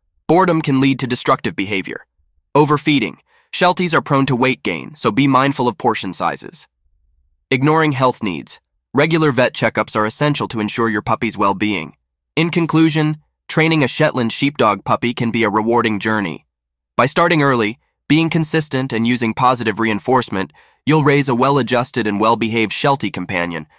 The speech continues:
Remember that every puppy is unique, so tailor your training approach to your puppy's individual needs.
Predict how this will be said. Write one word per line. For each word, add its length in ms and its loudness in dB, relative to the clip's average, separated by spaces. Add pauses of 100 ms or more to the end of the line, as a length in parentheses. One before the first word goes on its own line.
(320)
Remember 360 2
that 100 2
every 220 2
puppy 360 0
is 140 0
unique, 380 -2
so 240 -4
tailor 340 0
your 160 0
training 380 0
approach 400 -4
to 100 -6
your 120 -2
puppy's 420 -4
individual 500 -2
needs. 420 -8